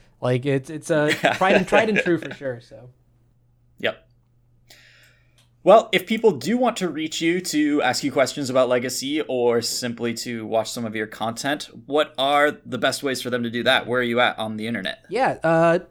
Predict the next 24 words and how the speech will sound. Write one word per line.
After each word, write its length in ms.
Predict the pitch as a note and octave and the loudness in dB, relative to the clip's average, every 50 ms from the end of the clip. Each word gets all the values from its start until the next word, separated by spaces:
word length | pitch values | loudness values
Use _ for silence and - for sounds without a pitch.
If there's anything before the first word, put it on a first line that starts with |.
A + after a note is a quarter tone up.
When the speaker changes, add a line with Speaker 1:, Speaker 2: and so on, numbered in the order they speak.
| _ _ _ _ _ _ | _ _ _ _ _ _
Speaker 1:
twitch 240 | - - C4 - - | -4 -2 -2 0 0
dot 200 | - A3+ G#3+ G#3 | 0 0 0 2
T 120 | - A3 | 0 0
V 140 | G#3 A3 G#3+ | 0 0 0
slash 340 | - - G3+ F#3+ F#3 F3 - - - | 0 2 2 2 2 2 0 0 0
unzedMTG 760 | E3+ F3+ F#3+ F3 F#3+ F3 F3+ F3 E3 - D#3+ C#3+ D3 G3 G3 | 0 2 2 2 2 2 2 2 2 0 0 0 2 2 2
is 120 | F#3+ D#3 C#3+ | 2 2 4
where 120 | E3+ F3 | 2 2
you 80 | E3+ E3 | 2 2
can 160 | - D#3 C#3+ | 2 0 0
find 420 | - - F3 F3+ F#3 F3 E3 E3+ | 2 2 2 2 4 2 2 2
me, 340 | F3 F#3 F#3 F#3+ F#3+ F#3+ F#3+ - - _ _ _ _ - | 2 2 2 2 2 0 -2 -6 -20 _ _ _ _ 0
uh, 220 | D#3 D3+ D3+ D3 D3 D3+ - _ _ _ _ _ _ - | 2 2 4 2 2 -2 -6 _ _ _ _ _ _ -16
live 600 | - - D#3+ D#3+ E3 E3+ E3+ F3 F#3 F#3+ F#3 E3 E3+ | -10 -4 0 2 4 4 6 6 4 4 2 2 2
every 260 | - E3 D#3 E3 F#3 E3+ | 0 2 2 2 2 2
day. 300 | D3 E3 E3 E3 F3 F3+ | 2 2 4 4 4 4
I'll 100 | E3 D#3 | 4 4
be 120 | D3+ D#3 | 2 4
live 260 | C#3+ D3 D3+ D#3+ E3 - | 4 4 4 2 2 2
tomorrow 420 | - E3+ D3 D3+ D#3 E3 E3+ E3+ | 2 2 4 4 4 4 4 4
and 80 | D#3+ C#3+ | 4 2
the 80 | C#3 | 2
day 200 | C3 D3+ D3 D3 | 2 2 2 4
after. 560 | D3 D#3 E3 D#3+ - - F#3 F#3 F#3 F#3 F3 | 4 2 2 0 0 0 2 4 4 2 0